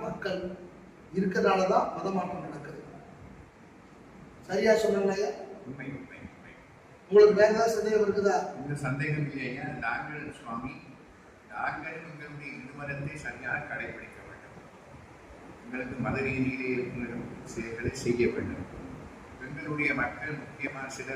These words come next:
Speaker 2: மிச்சம் தெரி-, எனக்கு தெரிஞ்ச இந்து மக்கள் கோவிலுக்கே போக மாட்டாங்க. கோவிலுக்கு போறது ஒரு முக்கியத்துவம் இல்லை. கோவிலுக்கு போனால் அது ஒரு ஆத்மீக நி-, ஒரு நிலை. அங்கு சென்றால்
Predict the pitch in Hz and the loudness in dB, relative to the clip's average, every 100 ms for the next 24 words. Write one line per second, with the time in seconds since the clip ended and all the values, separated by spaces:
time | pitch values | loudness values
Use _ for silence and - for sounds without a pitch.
0 | 135 - - - - - 170 - - - | -8 -12 -16 -18 -16 -10 -10 -10 -12 -16
1 | - - - 123 127 127 151 - 143 127 | -18 -16 -10 -8 -8 -2 2 2 2 2
2 | - 107 - - - - - 135 131 120 | 0 -2 -6 -12 -18 -18 -16 -6 0 0
3 | - 156 151 147 151 143 143 143 - 151 | 0 -8 -8 -6 -4 -2 2 2 2 -2
4 | - - - - - - - - - 139 | -4 -10 -12 -12 -16 -16 -18 -18 -14 0
5 | 160 180 - - - 151 - - 247 - | 6 8 6 2 2 2 2 0 2 2
6 | - - 151 151 151 143 143 131 139 - | -2 -6 -6 0 2 2 0 -4 -6 -10
7 | - - - - 123 135 - - - - | -16 -14 -16 -8 0 6 6 6 2 -2
8 | 139 143 139 131 160 - - - - - | 0 2 2 2 0 -2 -10 -14 -14 -10
9 | 113 - 175 170 117 120 160 160 170 170 | -4 0 0 -2 -6 -2 -2 -4 -8 -8
10 | 170 139 123 - - - - 123 123 123 | -8 -6 -4 -4 -8 -16 -14 -8 -2 2
11 | - - - - - - - - - 117 | 2 2 -2 -8 -12 -16 -18 -18 -8 -4
12 | 147 151 143 135 147 151 165 - | -2 -2 -2 -2 -4 -2 -2 -4